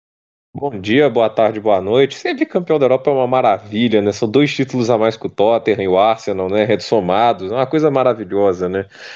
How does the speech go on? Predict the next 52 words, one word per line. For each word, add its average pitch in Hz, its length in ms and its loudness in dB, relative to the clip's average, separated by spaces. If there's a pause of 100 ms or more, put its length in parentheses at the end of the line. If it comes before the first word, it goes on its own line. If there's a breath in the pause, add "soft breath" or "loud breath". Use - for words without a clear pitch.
Então, 143 280 2
assim, 127 380 -4
gente, 98 320 -2
é 156 80 4
um 233 160 4
ano, 208 120 2
uma 190 120 2
coisa 180 220 -4
que - 60 -6
eu 214 60 -6
queria 208 200 2
falar, 135 420 2
né? 127 220 -6 (420 soft breath)
Que 135 60 2
eu, 139 100 6
esse 170 540 2
ano 175 160 0
tá 180 100 0
sendo 175 240 0
coisas 170 320 2
de, 135 300 4 (220)
muitas 151 460 4
improváveis, 113 800 0
né? 95 120 -10
O 95 120 -6
Hélio 156 200 0
ganhou 139 200 -4
pela 131 180 0
quarta 127 260 0
vez 117 160 2
as 110 60 -6
quinhentas 117 240 -4
de 113 60 2
Anápolis, 151 480 0
Nadal 139 340 0
perdeu 135 240 -8
em - 20 -6
Roland 117 220 -4
Garros, 135 320 2
por 208 240 0
que 202 100 4
não 175 300 0
um 165 60 -10
volante 151 440 -2
bola 135 300 0
de 120 100 -6
ouro? 107 360 0
Por - 120 -14
que 165 160 2
não 143 200 0
N'Golo 135 480 0
Kanté 131 520 -6